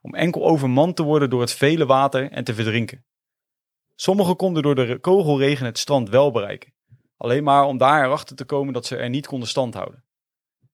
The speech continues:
Terug naar het water was hun enige optie. Gezicht omhoog, neus net boven het water, kruipen ze richting het land op hetzelfde snelheid als het getij.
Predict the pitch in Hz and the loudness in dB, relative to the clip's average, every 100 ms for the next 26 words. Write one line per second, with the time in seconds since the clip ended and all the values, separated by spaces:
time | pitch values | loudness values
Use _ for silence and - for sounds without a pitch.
0 | _ _ _ - 175 180 180 160 113 143 | _ _ _ -2 0 2 4 4 4 2
1 | 170 147 135 139 131 135 131 135 117 - | 0 -2 0 0 0 -4 -4 -6 -8 -12
2 | - - _ _ _ _ _ 117 143 160 | -16 -20 _ _ _ _ _ -4 -2 0
3 | 160 135 156 151 - _ _ _ _ 127 | 2 4 4 -2 -14 _ _ _ _ 0
4 | 170 151 160 131 160 143 123 123 135 135 | 2 2 0 2 2 2 2 2 2 0
5 | 139 139 160 185 165 143 156 - 135 110 | -6 -2 0 0 -4 -6 -6 -4 -4 0
6 | 123 139 135 - - 139 156 139 131 139 | 0 0 -6 -12 -2 2 2 0 -2 2
7 | 127 120 107 107 - - 110 107 | 2 2 -4 -8 -6 -2 -2 -2